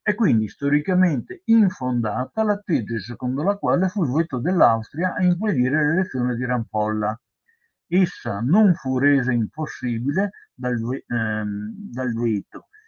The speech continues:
I cardinali protestarono anche ufficialmente contro l'inammissibile interferenza di un potere secolare, ma dal fatto che Rampolla semplicemente non aveva fin dall'inizio i voti necessari per l'elezione.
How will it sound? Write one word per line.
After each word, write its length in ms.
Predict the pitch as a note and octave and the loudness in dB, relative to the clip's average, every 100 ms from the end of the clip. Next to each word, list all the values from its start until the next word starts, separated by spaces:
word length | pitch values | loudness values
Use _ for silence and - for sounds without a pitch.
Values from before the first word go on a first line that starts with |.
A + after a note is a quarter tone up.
| _ _ | _ _
I 80 | A#2 | -8
cardinali 640 | - A#2 A2 F#2+ C#3 F#3 | -4 -2 -2 0 4 4
protestarono 760 | A2 G#2 - - C#3 E3 B2+ A2 | 2 -6 -12 -4 2 4 4 2
anche 220 | D#3 C#3+ | 0 0
ufficialmente 800 | G2 G#2+ - G#2 D3 G#3 F3+ A2+ | -6 -8 -6 -2 2 2 2 -2
contro 340 | C3 C3 B2+ | -6 -4 -4
l'inammissibile 920 | B2+ B2+ B2+ B2+ A2+ - C3+ B2+ B2 B2 | -2 0 0 -2 -6 -6 -6 -2 0 0
interferenza 920 | A#2 B2+ G#2 - B2 A#2+ A#2+ A#2+ G#2+ | -2 -4 -6 -4 -2 0 0 -2 -4
di 100 | A#2+ | -4
un 80 | G#2 | -4
potere 400 | A#2 - B2 A2+ | -8 -6 -4 -4
secolare, 720 | A#2 A#2 A#2 A2 G2+ F#2+ - _ _ _ _ _ _ - | -8 -6 -2 -2 -2 -6 -10 _ _ _ _ _ _ 2
ma 280 | F#3+ A#2 G#2+ | 4 6 2
dal 200 | G#2+ G2+ | -6 0
fatto 340 | F#3 G3 E3 | 2 2 0
che 120 | D3 | 0
Rampolla 540 | C3 B2 C#3 C3+ G#2 F#2 | 0 0 2 2 2 -2
semplicemente 840 | A2+ G#2+ B2+ D3+ C#3+ B2 B2+ G3+ | -6 -4 -4 -2 0 2 0 2
non 160 | F#3 F3 | 2 4
aveva 400 | F3 F3+ C3 G#2+ | 4 4 4 0
fin 200 | D3+ C3 | -2 0
dall'inizio 560 | B2 F#3 C#3+ B2+ - | 2 4 2 0 -2
i 40 | F3 | 0
voti 320 | C3+ E3 C#3 | 0 0 -2
necessari 680 | A#2+ - F#3 - A2+ B2 D#3 | -4 -4 -6 -2 0 0 -2
per 140 | D#3 | -2
l'elezione. 760 | C#3+ C#3+ D#3+ - G#2+ F2 F#2 | 0 0 -2 -4 -8 -8 -10